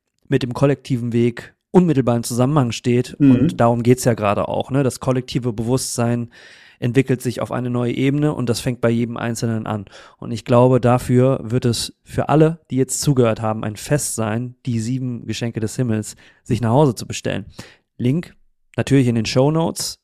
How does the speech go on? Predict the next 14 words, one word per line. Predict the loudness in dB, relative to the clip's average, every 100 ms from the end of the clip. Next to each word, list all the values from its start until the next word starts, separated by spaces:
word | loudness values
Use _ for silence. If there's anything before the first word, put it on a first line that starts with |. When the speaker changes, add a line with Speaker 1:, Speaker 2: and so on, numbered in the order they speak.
| _
Speaker 1:
Du | -4
hast | -2 -4
es | -6
auch | -4
schon | -4
in | -6
die |
Kamera | -4 -2 0 0
gehalten. | 0 -2 -4 -10 -14 -20 -20 -20 _
Ähm, | -2 0 0 -4 -6
ich | -6 -2
freue | 2 2
mich | 0
drauf. | -2 -2 -2 -8